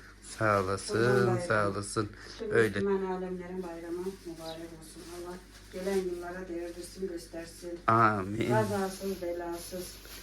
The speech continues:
Speaker 1: İnşallah,
Speaker 2: Herkesin.
Speaker 1: inşallah. Herkesin tekrardan bayramı mübarek olsun arkadaşlar.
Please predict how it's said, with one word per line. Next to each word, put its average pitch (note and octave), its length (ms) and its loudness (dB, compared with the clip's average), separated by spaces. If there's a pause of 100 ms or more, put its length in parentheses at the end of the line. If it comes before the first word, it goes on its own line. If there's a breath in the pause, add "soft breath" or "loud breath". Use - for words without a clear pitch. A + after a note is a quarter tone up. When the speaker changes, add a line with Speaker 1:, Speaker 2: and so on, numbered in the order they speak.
(320)
Speaker 1:
İnşallah, A2 480 4
Speaker 2:
Herkesin. G#2 220 4
Speaker 1:
inşallah. G2+ 460 2
Herkesin A2 540 6
tekrardan G#2 600 4
bayramı G2+ 340 6
mübarek G2+ 440 2
olsun G2 260 0
arkadaşlar. G#2 600 2